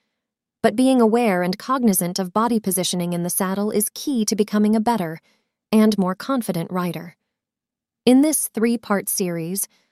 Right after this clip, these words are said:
I will be breaking down the importance of body position, as well as how to use your body effectively to become a better rider.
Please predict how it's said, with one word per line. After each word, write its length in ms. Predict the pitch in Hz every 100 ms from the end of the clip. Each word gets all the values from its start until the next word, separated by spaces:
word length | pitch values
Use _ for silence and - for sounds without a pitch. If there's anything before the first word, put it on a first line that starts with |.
| _
I 140 | 208
will 120 | 240 302
be 120 | 269
breaking 400 | 214 233 254 247
down 280 | 220 208 214
the 100 | 214
importance 600 | 214 - 247 226 220 -
of 160 | 208
body 300 | 208 196 190
position, 560 | 156 165 165 - 170 - _ _ _ _ _ _
as 160 | 220 214
well 180 | 247 285
as 120 | 262
how 120 | 233
to 80 | 226
use 380 | 202 233 269 240
your 140 | 233
body 340 | 214 220 208
effectively 680 | 202 - 269 - - 165 196 - _
to 80 | -
become 340 | 233 233 277
a 80 | 240
better 300 | 185 208 214
rider. 460 | 196 185 160 -